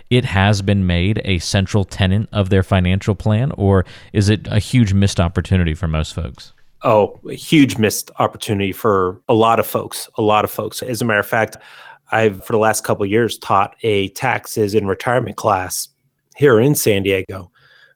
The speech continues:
Speaker 2: And many of the people that attend the class say, "My advisor does not want to talk to me about taxes." And my response to that is,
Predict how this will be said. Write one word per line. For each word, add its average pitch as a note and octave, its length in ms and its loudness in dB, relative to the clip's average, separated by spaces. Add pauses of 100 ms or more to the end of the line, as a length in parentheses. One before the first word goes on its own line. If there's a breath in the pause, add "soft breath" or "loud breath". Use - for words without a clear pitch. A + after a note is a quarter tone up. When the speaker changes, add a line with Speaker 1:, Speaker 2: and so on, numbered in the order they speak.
Speaker 2:
And G#2+ 760 0 (100)
many B2 760 0
of A2 60 2
the G#2 80 0
people C3 380 -2
that G2+ 180 0
attend G#2+ 380 -2
the F#2+ 40 -4
class - 760 -4 (260)
say, G#2 680 -2
"My G2+ 500 -2
advisor G#2 540 0
does F#2+ 200 -8
not G2+ 380 -2 (180)
want G2+ 260 -4
to - 80 -16
talk F#2+ 240 -2
to - 100 -10
me F#2+ 80 -4
about F#2+ 300 -8
taxes." - 640 -8 (340)
And A#2 160 4
my G2 120 4
response C#3+ 480 0
to - 20 -8
that F#2 200 0
is, F#2+ 460 -2